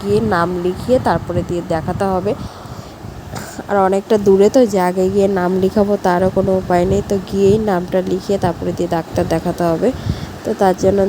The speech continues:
দেখো, আর এদিকে মামাকে আমি ভাত খা-, খাবে বলছিল, তো তার জন্য ভাবলাম চিকেনটা আগে থেকেই বের করে রাখি, তো ডাক্তারের কাছ থেকে দেখিয়ে এসে তারপরে দিয়ে ওকে ভাত খাওয়াবো। আর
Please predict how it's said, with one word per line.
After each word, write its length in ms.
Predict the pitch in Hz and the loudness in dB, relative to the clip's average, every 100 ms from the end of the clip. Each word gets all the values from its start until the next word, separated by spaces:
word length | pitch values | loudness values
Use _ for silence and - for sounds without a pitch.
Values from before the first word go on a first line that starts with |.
| 185 | 0
দেখো, 200 | 175 220 196 | 0 0 2
আর 80 | 190 | 2
এদিকে 260 | 185 185 190 185 | 2 0 0 0
মামাকে 440 | 170 175 175 180 190 | 0 0 -2 0 2
আমি 140 | 185 185 190 180 | 2 0 0 -2
ভাত 240 | 170 180 - - | -2 -2 -4 -2
খা-, 180 | 196 190 190 - | -2 0 -2 -2
খাবে 220 | 175 185 196 | 0 2 2
বলছিল, 360 | 185 180 - 208 214 | 0 0 0 0 0
তো 60 | 208 196 | -2 0
তার 140 | 170 170 | -2 -2
জন্য 140 | 185 185 190 | -2 0 2
ভাবলাম 260 | 180 185 190 | 2 0 -2
চিকেনটা 360 | 185 180 185 185 | -4 -2 -2 -2
আগে 120 | 180 175 | -2 -4
থেকেই 240 | 190 196 196 | -2 -2 0
বের 140 | 175 175 202 | -2 -2 0
করে 160 | 196 190 | 2 2
রাখি, 240 | 175 - 254 - - - - | 2 0 -2 -4 -12 -14 -2
তো 60 | 220 190 | 0 2
ডাক্তারের 340 | 180 - 190 190 | 0 -2 0 0
কাছ 80 | 185 | 0
থেকে 140 | 202 190 185 | 0 0 2
দেখিয়ে 300 | 170 - 190 185 | 0 2 2 2
এসে 140 | - 269 | 2 2
তারপরে 300 | 175 165 180 180 | 0 -2 -4 -2
দিয়ে 120 | 185 165 | 0 -2
ওকে 180 | - 240 180 | -2 -4 -2
ভাত 160 | 156 - - | -6 -6 -6
খাওয়াবো। 340 | 170 160 170 165 - - - - - - - | -4 -2 -4 -8 -10 -14 -14 -10 -8 -6 -6
আর 80 | 185 | -4